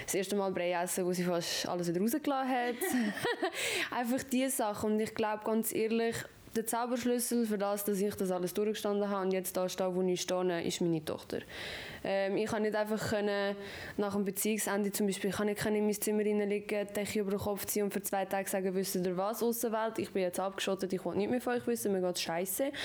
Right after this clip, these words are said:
Ähm, ich musste am nächsten Morgen aufstehen, meine Tochter hat zum Morgen wollen, wir haben raus müssen, ich musste sie müssen bewegen, ich musste einkaufen, ich musste Wäsche waschen.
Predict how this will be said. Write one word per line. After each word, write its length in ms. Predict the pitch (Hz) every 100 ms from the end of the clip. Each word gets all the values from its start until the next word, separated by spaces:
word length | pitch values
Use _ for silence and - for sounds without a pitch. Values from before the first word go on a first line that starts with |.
| - - - -
Ähm, 420 | 208 214 214 214
ich 180 | 220 208
musste 300 | 208 196 196
am 80 | 190
nächsten 300 | 180 180 190
Morgen 240 | 185 180
aufstehen, 520 | 190 208 196 220 214 214
meine 200 | 190 185
Tochter 300 | 180 - 180
hat 100 | 185
zum 120 | 190
Morgen 260 | 190 190
wollen, 300 | 190 185 185
wir 100 | 190
haben 180 | 190 196
raus 200 | - 185
müssen, 400 | 202 202 202 -
ich 100 | 202
musste 80 | 190
sie 100 | 185
müssen 280 | 175 170 180
bewegen, 400 | 180 185 190 196
ich 120 | 185
musste 300 | 208 202 202
einkaufen, 520 | - 170 - - - -
ich 160 | 185
musste 240 | 190 185 175
Wäsche 260 | 170 - 180
waschen. 300 | 180 -